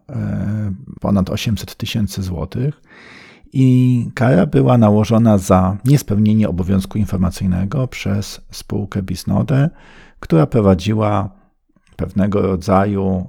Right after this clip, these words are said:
scoring, e, biznesowy, a więc oceniała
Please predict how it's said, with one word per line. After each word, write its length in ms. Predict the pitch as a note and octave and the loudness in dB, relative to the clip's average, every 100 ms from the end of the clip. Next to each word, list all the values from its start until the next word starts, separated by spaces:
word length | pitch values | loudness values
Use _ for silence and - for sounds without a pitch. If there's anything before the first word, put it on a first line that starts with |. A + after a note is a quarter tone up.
| - | -12
scoring, 920 | - - A2+ A2 G#2 G2+ G2 - - | -14 -4 2 4 2 0 -4 -8 -12
e, 200 | F#2+ F#2 | -6 -4
biznesowy, 760 | F#2 F#2 F#2+ F2+ - A#2+ B2+ G2+ | -2 -4 -4 -6 -4 -2 -2 -2
a 60 | |
więc 220 | F#2 F#2+ - | -2 -2 -4
oceniała 800 | - G#2+ A2 G2+ G2+ G2+ F#2+ | -8 -4 -2 -2 -2 -2 -4